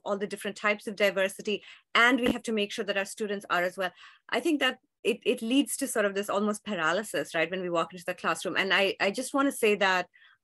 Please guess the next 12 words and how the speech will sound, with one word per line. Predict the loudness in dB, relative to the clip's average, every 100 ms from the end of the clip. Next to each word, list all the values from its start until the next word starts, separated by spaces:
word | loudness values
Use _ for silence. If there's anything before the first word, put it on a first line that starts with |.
| -6
what's | -2 0 2
really | 4
important | 2 2 0 0
is | 0
that | -2
we're | 0 -2
mindful | 2 2 2 -2 -2 -2 0 -2
at, | -2 -4 -4
at | -6 -6 -4
all | -2 0
the | -2
different | -4 -6 -6